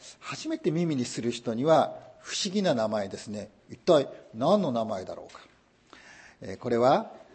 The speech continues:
Bible Institute of Los Angeles、ビーアイオーエルエー、この頭文字を取ったものなんですね。で、この創設されて間もないロサンゼルス聖書学校に、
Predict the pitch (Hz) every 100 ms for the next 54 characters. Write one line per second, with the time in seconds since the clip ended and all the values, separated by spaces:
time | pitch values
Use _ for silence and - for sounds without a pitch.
0 | - - - 135 160 202 208 202 180 180
1 | - 165 165 165 - - - 123 117 120
2 | - _ _ 113 120 123 - - - 104
3 | 117 117 131 120 98 98 92 - - -
4 | _ _ _ _ - 101 101 151 165 185
5 | 185 - _ _ _ _ _ 107 117 120
6 | 139 160 - _ _ - 107 117 131 139
7 | - - 117 117 123 - - 160 127 104
8 | - _ _ _ 113 - 196 180 - 143
9 | 202 220 226 143 104 - 131 117 101 87
10 | 87 90 - - 156 254 - - _ _
11 | - - - - - - - - _ _
12 | _ _ _ - 139 - 233 196 - -
13 | - 196 214 226 - 185 160 131 131 147
14 | 175 170 127 110 113 123 160 156 151 139
15 | 135 - - 139 - 123 117 113 - 104
16 | 98 110 180 -